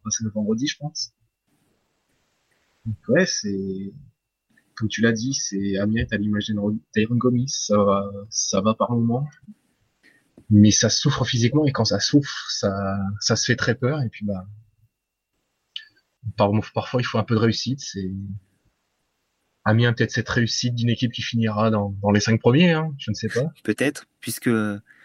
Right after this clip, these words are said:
Speaker 2: l'enseignement de cette rencontre, c'est qu'Amiens ne revient, revient, pardon, qu'à cinq points du cinquième, Auxerre,
Speaker 1: C'est ça.
Speaker 2: euh, égalité avec, euh, le Paris F C qui, qui est sixième. Finalement, Amiens peut encore monter, n'en déplaise à Fabien Reiner.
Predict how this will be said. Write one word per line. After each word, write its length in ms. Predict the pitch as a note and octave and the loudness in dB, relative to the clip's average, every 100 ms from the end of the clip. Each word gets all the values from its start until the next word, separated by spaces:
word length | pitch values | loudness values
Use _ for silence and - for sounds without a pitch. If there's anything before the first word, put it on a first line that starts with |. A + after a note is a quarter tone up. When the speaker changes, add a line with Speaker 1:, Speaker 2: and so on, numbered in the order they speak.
| - - - - | -20 -20 -20 -2
Speaker 2:
l'enseignement 540 | A#2 - B2 A#2+ C3 | -2 2 2 2 2
de 60 | C3+ | 0
cette 160 | B2 | -2
rencontre, 320 | - A#2 C3+ D3+ | 0 -2 -2 -4
c'est 140 | A#2 | -4
qu'Amiens 280 | - A2 C#3 | -2 0 0
ne 140 | A#2+ | 0
revient, 720 | G#2+ G2+ G2+ B2 C#3 C3+ B2 A#2 | 0 -2 -2 -2 -2 -2 -4 -2
revient, 340 | G#2+ G#2+ C3 D3+ | -2 0 0 -2
pardon, 280 | G#2 G#2 C3+ | -6 -6 -4
qu'à 140 | C3+ | -4
cinq 380 | G#2+ - D3+ C#3 | -4 -2 -2 -2
points 240 | - D3+ D3 | -6 -4 -2
du 180 | C3+ | 0
cinquième, 640 | D#3+ - C3 - C#3 E3 C3+ _ _ _ | -2 -2 -6 -6 -10 -10 -12 _ _ _
Auxerre, 500 | - B2 - C3 D3+ | -10 -8 -4 -4 -2
Speaker 1:
C'est 60 | B2 | -4
ça. 80 | G#2 - _ _ _ | -6 -8 _ _ _
Speaker 2:
euh, 120 | A2 | -4
égalité 400 | G#2 G#2 G#2 G#2 | -2 0 -2 -2
avec, 280 | A2+ G#2 - | -2 -2 -4
euh, 140 | G#2+ G2 | -4 -2
le 100 | G2+ | -4
Paris 300 | A2+ G#2+ G2+ | -4 -4 -4
F 40 | |
C 160 | - A2+ | -6 -8
qui, 260 | - G2 | -6 -8
qui 140 | G2 G#2 | -4 -4
est 20 | |
sixième. 440 | - G#2 A2+ D3 | -2 -2 -2 -2
Finalement, 560 | B2 A#2+ A2+ A2+ B2 A2+ _ - | -6 -2 0 2 0 -2 _ -12
Amiens 180 | G#2+ B2 | -2 -2
peut 120 | A2+ | -2
encore 260 | A2 A2 G#2+ | -2 -2 -2
monter, 240 | C3+ A#3 | -2 -2
n'en 140 | F3+ | -2
déplaise 320 | C3 C3 C3 B2+ | 0 0 2 0
à 40 | |
Fabien 300 | - A#2 A#2+ | -2 -4 -4
Reiner. 240 | A#2+ A#2+ | -4 -4